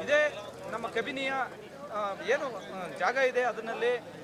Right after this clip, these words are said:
ಉದ್ಯಾನವನವನ್ನು ನಾವು ಮಾಡಿಕೊಡ್ಬೇಕು ಅಂತೇಳಿ, ಹಾಗೂ ಶುಂಠಿಯನ್ನು ಅತಿ ಹೆಚ್ಚು ಬೆಳಿತೀವಿ, ಶುಂಠಿಯ ಉತ್ಪಾದನೆಯನ್ನ ಮಾಡ್ತಕ್ಕಂಥ ಇಲ್ಲೇ ಒಂದು ಯಾವ್ದಾದ್ರು ಒಂದು ಕಾರ್ಖಾನೆಯನ್ನ ಮಾಡಿಕೊಡ್ಬೇಕು. ಇದು ಸಿ ಎಂ ಅವರಾಗ್ಬೋದು, ಡಿ ಸಿ ಎಂ ಅವರಾಗ್ಬೋದು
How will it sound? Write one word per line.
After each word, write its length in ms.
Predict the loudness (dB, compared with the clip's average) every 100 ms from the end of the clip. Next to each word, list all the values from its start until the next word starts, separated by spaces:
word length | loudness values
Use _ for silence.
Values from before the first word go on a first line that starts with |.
| -10
ಉದ್ಯಾನವನವನ್ನು 680 | -2 0 0 0 -2 -4 -4
ನಾವು 180 | -4 -4
ಮಾಡಿಕೊಡ್ಬೇಕು 560 | -2 -2 -2 -2 -4
ಅಂತೇಳಿ, 440 | -6 -4 0 0 0
ಹಾಗೂ 640 | -2 -2 4 4 4 2 0 -4 -2
ಶುಂಠಿಯನ್ನು 520 | -2 -2 0 0 2 -2
ಅತಿ 200 | -2 -2
ಹೆಚ್ಚು 240 | -4 -4
ಬೆಳಿತೀವಿ, 480 | -2 -2 0 -2 -2 -6 -6 -4 -2
ಶುಂಠಿಯ 360 | -2 0 4 4 2 -6 -8 -6
ಉತ್ಪಾದನೆಯನ್ನ 680 | 2 4 4 2 0 0
ಮಾಡ್ತಕ್ಕಂಥ 580 | 2 2 2 -4 -4 0
ಇಲ್ಲೇ 260 | 0 4 6
ಒಂದು 200 | 6 4
ಯಾವ್ದಾದ್ರು 280 | 2 0 0
ಒಂದು 100 | 0
ಕಾರ್ಖಾನೆಯನ್ನ 520 | -2 -2 -2 -2 -2 -4 -6 -8 -6 0
ಮಾಡಿಕೊಡ್ಬೇಕು. 760 | 2 2 -2 0 0 0 0 -2 -6 -6 -4
ಇದು 100 | -4
ಸಿ 160 | -2
ಎಂ 200 | -2 0
ಅವರಾಗ್ಬೋದು, 640 | 2 4 4 2 2 4 4
ಡಿ 160 | 2
ಸಿ 140 | -4 -4
ಎಂ 120 | 0
ಅವರಾಗ್ಬೋದು 680 | 0 0 0 -2 0 0